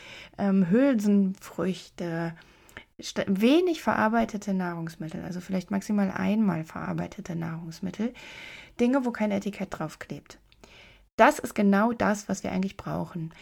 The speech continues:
Das ist das, was unser System seit Jahrmillionen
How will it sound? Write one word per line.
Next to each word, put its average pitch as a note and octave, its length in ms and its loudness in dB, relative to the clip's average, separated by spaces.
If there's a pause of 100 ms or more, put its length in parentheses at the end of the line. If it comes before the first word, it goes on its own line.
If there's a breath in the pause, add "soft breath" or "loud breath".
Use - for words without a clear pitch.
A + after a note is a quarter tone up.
(100)
Das G#3+ 180 0
ist A3 180 -2
das, A3+ 280 0
was F3+ 240 -4
unser C4 320 2
System G#3 560 0
seit F#3 380 -2
Jahrmillionen G3 1300 2